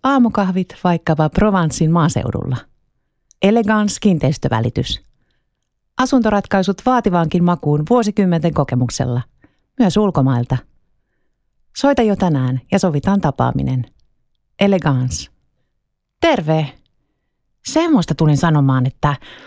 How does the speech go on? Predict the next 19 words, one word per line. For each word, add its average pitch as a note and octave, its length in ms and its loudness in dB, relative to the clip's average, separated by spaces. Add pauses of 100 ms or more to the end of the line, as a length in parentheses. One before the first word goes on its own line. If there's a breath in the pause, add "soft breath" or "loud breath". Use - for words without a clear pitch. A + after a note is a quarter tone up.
(420 loud breath)
meinas E3+ 300 2
mennä D3 240 2
viikonlopun C3+ 540 0
illanvietto C3 500 -2
pilalle, C#3+ 400 -2 (120)
kun F#3+ 240 0
uuni A3+ 340 4
hajos G#3+ 500 0 (160)
ja - 160 -4
jääkaappikin F#3+ 640 0
reistaili. G#3 640 -2 (880 soft breath)
Mutta F#3+ 180 0
sitten A#3 320 -2
tajuttiin D#3+ 480 -2
tilata G#3 360 0
ruuat G3 300 0
Marjo A3 300 2
Murkina-palvelusta. D3 960 -2 (580)
Ja A3 80 0